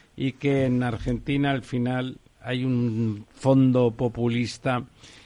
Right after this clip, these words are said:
que, que impide que después del bla, bla, bla, incluso que en los medios se daba por ganador ya por anticipado a Milei,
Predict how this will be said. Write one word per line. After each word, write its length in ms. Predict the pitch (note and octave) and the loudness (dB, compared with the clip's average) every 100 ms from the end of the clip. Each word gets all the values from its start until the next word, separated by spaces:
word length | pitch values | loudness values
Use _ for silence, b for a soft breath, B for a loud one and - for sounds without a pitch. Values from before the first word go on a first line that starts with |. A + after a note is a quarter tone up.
| b _ | b _
que, 380 | - C3+ B2+ G#2+ | 0 2 2 0
que 220 | B2+ B2 | 0 2
impide 800 | A#2+ A#2 A2 C#3+ C#3+ C3 C#3 C3 | 2 2 2 6 8 8 8 6
que 160 | B2 B2 | 2 2
después 460 | A#2 A2 - C#3 | 2 0 2 2
del 220 | B2+ C3+ B2 | 4 4 4
bla, 200 | C3 B2+ | 4 4
bla, 200 | B2 A#2+ | 4 2
bla, 360 | A#2+ B2 B2+ - b b b | 2 2 0 -2 b b b
incluso 760 | - B2 A2+ B2 B2 - B2 A2+ | 0 0 0 0 0 2 2 2
que 100 | B2 | 0
en 100 | A#2+ | 0
los 180 | A#2 G#2 | 2 4
medios 380 | B2 A#2+ B2 | 4 6 4
se 120 | A#2 A#2 | 2 2
daba 280 | A#2 A#2 | 2 0
por 160 | A2+ A2 | -2 -4
ganador 500 | A2 A2 A2 A2+ A2 | -2 -2 -2 -2 -2
ya 200 | A2+ A2+ | -2 -4
por 120 | A2+ | -4
anticipado 720 | A2 G#2 G#2+ G#2+ A2 A2+ A2 | -6 -6 -8 -8 -6 -4 -2
a 60 | A2 | -2
Milei, 440 | A2 A2 A#2 A#2+ | 0 0 0 0